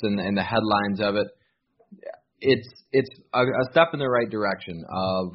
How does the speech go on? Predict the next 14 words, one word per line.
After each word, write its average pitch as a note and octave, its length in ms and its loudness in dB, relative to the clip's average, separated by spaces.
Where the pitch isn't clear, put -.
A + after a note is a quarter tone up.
of F#2 140 -6
what G#2+ 400 0
I G#2 80 -4
think G#2 220 -6
Big G2+ 240 -4
Ten G#2 260 -4
fans G2 540 -2
and, F#2 160 -2
and F#2 160 -4
players G2+ 560 0
and F#2 160 -2
parents G2+ 440 0
are F2 260 0
owed, C3 420 4